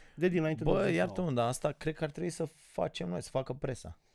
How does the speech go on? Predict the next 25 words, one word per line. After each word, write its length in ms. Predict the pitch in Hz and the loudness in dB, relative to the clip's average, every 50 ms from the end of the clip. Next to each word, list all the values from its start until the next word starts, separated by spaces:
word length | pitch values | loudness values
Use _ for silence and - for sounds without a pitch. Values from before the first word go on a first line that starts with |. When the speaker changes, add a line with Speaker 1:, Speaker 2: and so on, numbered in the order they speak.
| _ _ | _ _
Speaker 2:
Să 160 | _ - - | _ -12 -12
Speaker 1:
Presa 340 | 104 - - 165 170 - 185 | -8 -6 -6 -6 -4 -2 -4
nu 100 | 170 160 | -2 -2
mai 120 | 135 123 | -4 -6
există, 220 | 117 107 - - 131 | -6 -8 -10 -10 -10
Dragoș, 300 | 117 101 98 95 113 - | -8 -8 -10 -12 -14 -14
s-a 120 | - 131 | -14 -14
terminat 260 | 131 - 160 147 117 - | -12 -10 -12 -12 -12 -16
cu 60 | - | -18
presa. 280 | - - 117 - - - - - _ _ _ _ _ _ _ _ _ _ _ _ - - - - | -20 -20 -20 -20 -20 -20 -20 -20 _ _ _ _ _ _ _ _ _ _ _ _ -20 -20 -20 -16
Eu 240 | - 147 113 127 135 | -10 -8 -4 -4 -4
nu 80 | 139 | -4
ți-am 200 | 139 - 147 135 | -4 -4 -4 -4
zis, 200 | 117 113 110 - - | -4 -6 -10 -12 -10
eu 180 | 165 135 131 143 | -8 -6 -4 -2
m-am, 160 | 151 151 143 | -2 -2 -2
mi-am 160 | 135 135 131 | -2 -4 -4
propus 300 | 120 - 123 - 143 143 | -4 -6 -8 -8 -10 -12
să 80 | - 143 | -12 -14
scriu 300 | - - - 139 143 143 | -14 -10 -6 -4 -4 -4
o 40 | 127 | -4
carte 340 | - - 139 139 - - | -2 -2 -4 -2 -2 -4
despre 320 | 135 123 120 - - 123 123 | -6 -6 -6 -6 -4 -2 -2
alegerile 420 | 117 120 127 120 131 131 120 123 | 0 -2 -2 -4 -4 -4 -4 -4
locale. 460 | 113 107 107 - - - - - _ | -6 -6 -8 -10 -10 -14 -14 -14 _